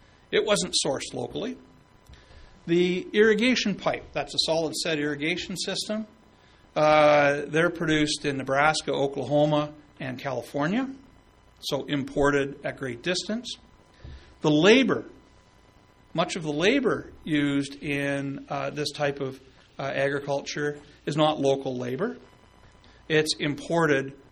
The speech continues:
uh, often from, uh, foreign sources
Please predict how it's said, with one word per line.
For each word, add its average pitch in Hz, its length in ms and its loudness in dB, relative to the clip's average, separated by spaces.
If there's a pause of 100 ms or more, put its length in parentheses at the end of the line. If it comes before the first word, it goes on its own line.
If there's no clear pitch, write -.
uh, 135 280 -6
often 151 500 2
from, 139 720 -6
uh, 131 320 -6
foreign 160 460 -2
sources 139 640 -6